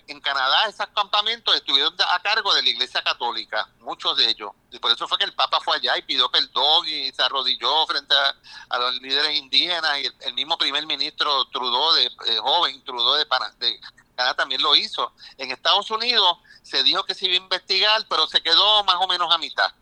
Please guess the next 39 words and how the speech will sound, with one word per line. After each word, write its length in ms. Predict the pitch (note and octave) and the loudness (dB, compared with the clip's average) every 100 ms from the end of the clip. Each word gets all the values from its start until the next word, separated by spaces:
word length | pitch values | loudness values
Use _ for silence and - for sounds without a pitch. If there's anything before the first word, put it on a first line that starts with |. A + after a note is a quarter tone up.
| _ - - - - | _ -20 -20 -20 -20
Tú 80 | |
sabes, 380 | - C#3+ B2 A2+ A2+ | -2 2 2 2 2
eh, 160 | A#2 A#2 | -2 0
la 100 | B2+ | -4
secretaria 460 | C3+ A#2+ B2 D3+ F#3+ | -2 -2 2 2 4
del 100 | G3 | 2
Interior 580 | G3 G3+ F#3+ G3+ G#3 G3 _ - - - | 0 0 2 2 0 -2 _ -20 -20 -10
de 80 | |
Estados 380 | C#3+ D#3+ E3+ F3+ | -4 0 0 0
Unidos 420 | F#3+ G#3+ G#3 F3 B2+ | -4 2 4 4 2
es 140 | C3+ D#3+ | -2 0
una, 540 | F3 F3 E3+ E3 D#3 D3 | 2 4 6 6 4 2
eh, 260 | C3 C3 C3 | -2 -2 -6
mujer 280 | C3+ F3+ G3 | -4 -4 0
de 100 | D#3+ | -2
ascendencia 760 | C3+ B2 A#2 C3 - E3 D#3+ D#3+ | -2 -6 -8 -12 0 2 4 2
indígena, 600 | D#3 F3 F#3+ D#3 C3 B2+ _ - - _ | -2 -2 0 0 0 -2 _ -20 -20 _
india 320 | C3 D3+ E3 | -4 -2 -2
americana, 600 | E3 D#3+ E3 F#3+ F#3+ D3+ A#2+ | 0 2 2 2 2 0 0
y 180 | B2 A#2+ | -2 2
dijo 240 | C3+ F3 | 0 0
que 140 | D#3+ - | -2 -4
co-, 160 | B2+ | -2
ella 180 | B2+ B2+ | 0 0
iba 140 | D3 | 0
a 20 | D3 | -2
investigar 540 | C3 - B2+ C3 D#3 | -4 -4 0 0 2
y 60 | F#3 | 0
eso, 180 | G3+ | -2
pero 240 | F3 C3+ B2 _ | -2 -2 -2 _
creo 240 | E3+ G#3 | -2 -2
que 120 | E3+ | -2
no 200 | C#3 D3+ | -2 -2
se 120 | D#3 E3+ | 0 0
va 60 | |
a 20 | E3 | 0
investigar 440 | F3 - E3 F3 | -2 -2 0 0
mucho 320 | E3 D#3+ G3 | 0 -6 -6
porque 340 | F3+ D#3 B2 | -6 -2 0